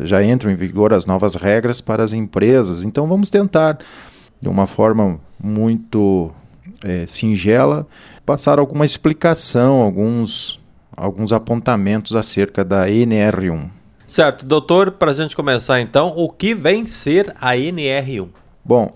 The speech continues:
Speaker 1: a sigla N R um, Edinho, significa Norma Regulamentadora um. Ela vem a ser a espinha dorsal da legislação quando o assunto é saúde e segurança do trabalho.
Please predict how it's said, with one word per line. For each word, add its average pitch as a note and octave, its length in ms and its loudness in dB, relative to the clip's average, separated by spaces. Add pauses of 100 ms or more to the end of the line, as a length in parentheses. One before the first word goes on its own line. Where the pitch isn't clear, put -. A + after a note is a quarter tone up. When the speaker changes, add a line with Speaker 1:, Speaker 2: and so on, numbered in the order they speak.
(260)
Speaker 1:
a B2 160 2
sigla D#3 640 2
N C3 380 2
R G#2 480 2
um, A#2 260 0
Edinho, F#2 440 -2
significa A2+ 880 -2
Norma B2+ 680 2
Regulamentadora A2+ 1500 2 (180)
um. A#2 280 0 (260)
Ela A#2 220 2
vem D3 100 0
a D3+ 80 0
ser D3+ 320 -4
a D3 260 2
espinha F#3 680 -2
dorsal A2+ 960 0 (320)
da G2 100 2
legislação G#2 840 -2
quando D#3 280 -2
o C#3+ 100 4
assunto D3 840 -4 (760)
é G#2+ 160 2
saúde B2 720 0
e C3 40 -2
segurança A#2+ 1080 2
do A#2 160 -4
trabalho. D2+ 600 -2